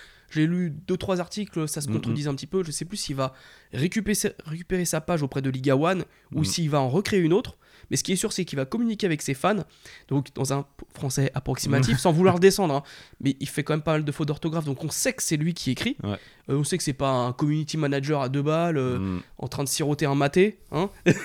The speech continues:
Speaker 2: Culé, va.
Speaker 1: <laughs>
Speaker 2: C'est très bon le maté, buvez du maté.
Speaker 1: <laughs> Voilà. Euh, qui,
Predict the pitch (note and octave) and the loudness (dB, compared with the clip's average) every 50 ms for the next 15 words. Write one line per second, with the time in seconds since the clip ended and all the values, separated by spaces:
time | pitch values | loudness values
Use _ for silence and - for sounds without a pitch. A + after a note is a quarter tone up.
0 | - - - - - - - - - - - - G4 G4+ G#2 G#2 G#2 F2 D#2+ - | -10 -10 -10 -10 -10 -10 -12 -12 -12 -4 4 8 8 10 10 10 8 8 6 4
1 | - - - - - - - - - - - - - - D4 D#4 D4+ C#4 - - | 6 8 6 6 6 4 -6 -8 -8 -20 -20 -20 -14 -10 -6 -4 -4 0 4 6
2 | C3 - - D3 D#3 D3+ D#3 D#3+ D3 C3+ C3 A#2 A2+ C#3 C3+ B2 A#2 B2+ C3+ C#3 | 6 8 12 12 12 12 12 12 12 12 12 12 12 12 12 12 12 12 12 12
3 | C#3 B2+ C3 C3 C3 B2 A2+ - C3+ C3 A2+ - F3+ - - - - - - - | 12 12 12 12 12 12 12 12 12 12 12 12 4 -6 -6 -6 -4 -2 0 0
4 | - - - - - - - - - - - - - - - C3 C3+ C3+ C3+ C3+ | -2 -2 -6 -10 -12 -12 -12 -14 -16 -18 -18 -18 -12 -4 2 4 6 8 8 8
5 | C3+ C3 - C#3+ D3 C#3+ C3+ C3 B2+ B2+ B2+ B2+ | 6 4 0 -2 -2 0 0 0 -2 -2 -4 -6